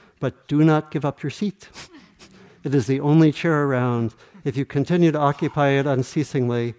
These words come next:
greeting each guest as it comes, firmly establishing yourself in awareness, transforming your mind into the one who knows, the one who is awake, the visitors will eventually stop coming back.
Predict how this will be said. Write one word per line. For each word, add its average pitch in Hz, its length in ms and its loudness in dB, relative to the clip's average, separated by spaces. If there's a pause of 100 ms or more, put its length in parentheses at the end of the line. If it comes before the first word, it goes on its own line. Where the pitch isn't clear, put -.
(440)
greeting 139 340 2
each 160 320 -2
guest 143 340 0
as 123 160 -4
it 127 140 -6
comes, 127 420 -2
firmly 233 460 4
establishing 165 640 0
yourself 123 580 -4
in 147 140 -2
awareness, 131 720 0 (440)
transforming 180 800 2
your 156 160 4
mind 139 600 4
into 160 340 0
the 131 140 -2
one 160 400 2
who 175 160 2
knows, 139 640 -2 (480)
the 131 100 -6
one 151 240 6
who 160 180 2
is 143 140 0
awake, 135 560 -2 (380)
the 135 120 -6
visitors 180 640 0
will 135 160 -2
eventually 156 480 -2
stop - 500 -8
coming 139 380 -4
back. 110 480 -10